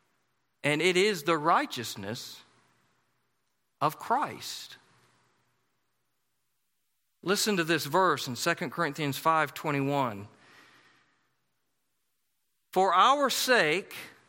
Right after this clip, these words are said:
substitutionary atonement, "he made him to be sin who knew no sin, so that in him," faith in Christ, "we might become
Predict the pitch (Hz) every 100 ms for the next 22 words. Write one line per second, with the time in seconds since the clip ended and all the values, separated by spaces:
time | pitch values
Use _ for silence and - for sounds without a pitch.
0 | _ _ _ _ _ - 147 143 151 165
1 | 160 160 151 151 151 - 127 117 120 123
2 | - _ _ _ _ _ _ _ _ _
3 | 190 185 214 254 254 175 247 247 208 -
4 | 180 170 165 - 233 233 220 185 170 165
5 | 214 285 175 120 - 113 104 95 92 _
6 | _ _ _ _ _ _ _ _ _ -
7 | - 175 170 175 190 285 330 202 175 131
8 | 98 90 90 - _ - 117 139 170 165
9 | 147 120 110 113 - - - _ _ _
10 | _ _ _ _ _ _ 113 147 294 311
11 | 214 165 151 139 123 131 113 113 135 151